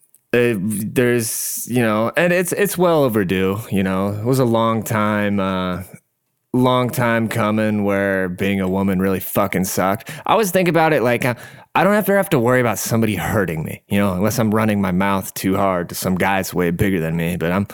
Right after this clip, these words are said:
I'm a grown-ass man. I'm six two, hundred ninety pounds. I'm kinda skinny, but I'll still fuck somebody up. But I don't have to worry about somebody hurting me, you know? I, the only thing I can equate that to is when I was a little kid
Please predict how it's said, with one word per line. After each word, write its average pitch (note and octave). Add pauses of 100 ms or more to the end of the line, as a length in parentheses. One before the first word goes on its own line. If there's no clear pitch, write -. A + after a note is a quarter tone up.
(180)
I'm G3+
a G3+
grown-ass A#2
man. G#2+
I'm A2 (260)
six -
two, A#2+
hundred A2
ninety G#2+
pounds. G2+ (540)
I'm -
kinda D3
skinny, A#2
but A2+
I'll A#2+
still A2+
fuck -
somebody G2+
up. F#2+ (640)
But D3+
I D#3
don't G3
have G3
to E3
worry D3
about B2+
somebody A#2 (460)
hurting C3
me, -
you G2+
know? B2+ (480)
I, C3+
the D#3
only F#3+
thing F3+
I F3
can D3
equate B2+
that C3
to C#3
is A2
when G#2
I G#2
was G2
a -
little G#2
kid G#2